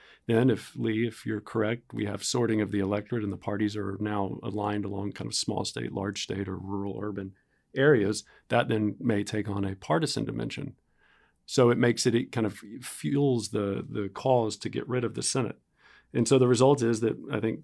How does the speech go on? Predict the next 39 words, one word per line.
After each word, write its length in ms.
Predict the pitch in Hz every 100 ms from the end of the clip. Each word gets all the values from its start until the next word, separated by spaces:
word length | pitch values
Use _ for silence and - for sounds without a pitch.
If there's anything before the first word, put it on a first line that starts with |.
| _ -
detractors, 580 | 123 123 - 139 143 113
at 80 | 110
least, 320 | 104 113 -
like 200 | 123 - 120 110 - _ _ - -
Lee 260 | 127 123
and 120 | 117 104
Julia 340 | 113 131 120
here, 260 | 107 113 135
would 160 | 120
argue 280 | 113 117 113
that 120 | 110
we 140 | 120 117
have 200 | 123 117
a 180 | 113 107 - - -
minority 480 | 123 131 131 160 156
rule 240 | 135 135
institution 720 | 131 131 131 - 135 147 113
at 100 | 107
the 80 | 107
heart 360 | 101 127 131 131
of 80 | 110
the 80 | 110
federal 340 | 123 120 110
government 480 | 107 110 107 101 101
that 100 | 117
either 200 | 117 113
makes 280 | 113 127 120
it 60 |
impossible 640 | 110 101 - 165 175 190 185
for 140 | 170
Congress 340 | 170 170 160 -
to 80 |
work 280 | 151 165 - - _ _ _ _ -
or 440 | 196 156 117 110 _ _ _ _ _ _ _ _ _ _
changes 640 | - 156 156 120 110 - -
in 140 | 120
a 60 | 117
significant 560 | - 127 143 131 135
way 420 | 120 127 117 110